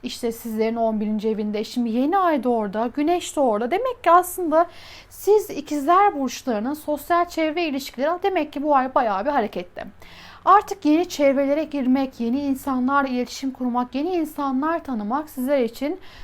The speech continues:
böyle çok kolay olacağı bir ay olacak aslında Nisan ayı ve işin güzel tarafı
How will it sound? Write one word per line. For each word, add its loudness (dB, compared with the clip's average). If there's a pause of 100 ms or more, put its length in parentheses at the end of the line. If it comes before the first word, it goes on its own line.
(120)
böyle 0
çok 2
kolay 2
olacağı 2
bir 2
ay 2 (180)
olacak -6
aslında -2
Nisan -4
ayı 2
ve 2 (500)
işin -4
güzel 4
tarafı 2